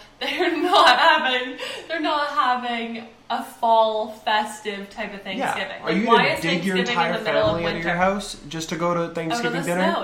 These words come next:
Speaker 1: Yeah, why are you gonna dig 'em
Speaker 2: Yeah,
Speaker 1: out of the
Speaker 2: just to have
Speaker 1: snow?
Speaker 2: an overcooked dry turkey at Grandma's
Speaker 1: Hey,
Speaker 2: house? Like, what are we
Speaker 1: man.
Speaker 2: doing? Ours isn't gonna be overcooked and dry. It's
Speaker 1: Kimmy,
Speaker 2: gonna be
Speaker 1: tell,
Speaker 2: fantastic.
Speaker 1: Kimmy,
Speaker 2: Okay,
Speaker 1: you got
Speaker 2: here's
Speaker 1: that
Speaker 2: the
Speaker 1: off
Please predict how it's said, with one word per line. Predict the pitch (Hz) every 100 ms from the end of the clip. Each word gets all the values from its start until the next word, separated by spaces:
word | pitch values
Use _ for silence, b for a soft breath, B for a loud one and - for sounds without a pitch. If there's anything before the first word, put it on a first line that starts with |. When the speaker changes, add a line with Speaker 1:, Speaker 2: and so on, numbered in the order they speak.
| 208
Speaker 1:
Yeah, | 277 208
why | 208
are | 240
you | 262
gonna | 262 240
dig | 247
'em | -
Speaker 2:
Yeah, | 180 160
Speaker 1:
out | -
of | -
the | -
Speaker 2:
just | 185
to | 196
have | 190 185
Speaker 1:
snow? | 156
Speaker 2:
an | - - 147 165
overcooked | 180 180 180 - - -
dry | 151 147 156
turkey | 175 165 165 160
at |
Grandma's | 160 160 180
Speaker 1:
Hey, | 190
Speaker 2:
house? | 196 190
Like, | 180
what | 208
are | 180
we |
Speaker 1:
man. | 180
Speaker 2:
doing? | 170 135 - -
Ours | 113 135 117
isn't | 101 101
gonna | 104
be | 101
overcooked | 101 95 98 104 104
and | 101
dry. | 101 107 127 - - - b b
It's | 247
Speaker 1:
Kimmy, | 214
Speaker 2:
gonna | 123
be | 120 113 -
Speaker 1:
tell, | 110
Speaker 2:
fantastic. | 110 113 113 - - -
Speaker 1:
Kimmy, | 247 220 185
Speaker 2:
Okay, | 135 139 -
Speaker 1:
you | 226
got | 214 175
Speaker 2:
here's | 180
Speaker 1:
that |
Speaker 2:
the |
Speaker 1:
off | -